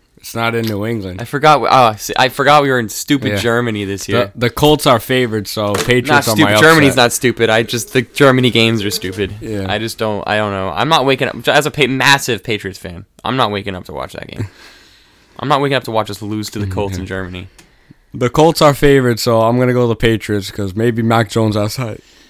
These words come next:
Speaker 1: outside of the U S is actually good.
Speaker 2: Who's he gonna throw the ball to?
Speaker 1: <laughs> It don't matter. <laughs> They're gonna run the
Speaker 2: <laughs>
Speaker 1: ball.
Speaker 2: It does. It does. It does matter.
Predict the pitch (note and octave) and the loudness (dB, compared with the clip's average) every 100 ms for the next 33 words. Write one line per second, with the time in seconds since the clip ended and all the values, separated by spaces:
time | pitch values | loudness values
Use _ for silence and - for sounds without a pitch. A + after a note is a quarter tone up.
0 | _ _ - C3+ C3+ - C3+ B2 A#2 A#2 | _ _ -8 -4 -4 -2 0 2 2 2
1 | A#2 A2 G#2+ - G#2 A2 G#2 G#2 G2 F#2+ | 2 2 -2 -4 -4 -2 -2 -6 -4 -4
2 | G2 - _ - _ _ _ _ _ _ | -6 -16 _ -20 _ _ _ _ _ _
3 | _ _ _ _ _ - _ _ _ _ | _ _ _ _ _ -20 _ _ _ _
4 | - - - - G3+ G3 A#3+ G3+ G#3+ G3 | -14 -14 -10 0 0 4 2 4 2 4
5 | E3 F#3+ A3 - C3 - - E3 D#3 _ | 6 6 6 0 -2 -4 -12 -18 -18 _
6 | _ _ _ G#2 F#2+ _ - - G2+ _ | _ _ _ -20 _ _ -20 -20 -20 _
7 | _ _ C3 C#3 C3+ B2 B2 C3+ D3 C3+ | _ _ -2 2 4 6 6 8 6 4
8 | E3+ F3+ D3 - D#2 - G3 G#3 D3+ D#3+ | -2 -4 -4 -6 -14 -10 -2 2 4 6
9 | D#3+ E3+ E3 D3 C#3 C#3 - A3+ F3 - | 6 6 6 8 8 10 8 8 6 2
10 | - G#3 - D#3 D#3 - - - - G#3 | 0 -6 -6 -10 -10 -8 -8 0 2 2
11 | - - - - F#3+ F3+ B2 D3 D3 - | -4 -8 -16 -18 -16 -8 -8 -8 -12 -12
12 | - C3 - F3 D4+ G#3+ C3+ A#2+ - G1+ | -12 -10 -4 -2 -2 -4 -6 -6 -10 -12
13 | - | -16